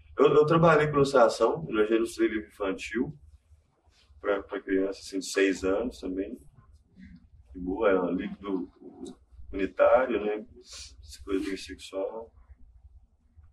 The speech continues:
Abre, exponha, né? Fabricado e envasado por ele em Minas Gerais.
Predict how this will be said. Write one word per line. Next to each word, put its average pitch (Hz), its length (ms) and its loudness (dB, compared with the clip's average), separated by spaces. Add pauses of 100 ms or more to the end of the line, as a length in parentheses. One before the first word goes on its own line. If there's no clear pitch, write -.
Abre, 110 380 0
exponha, 107 640 -2
né? - 180 -14 (1400)
Fabricado - 720 0
e - 420 -8
envasado 92 720 0
por 95 160 0
ele 92 140 0
em 92 60 -8
Minas 95 220 -4
Gerais. 87 640 -8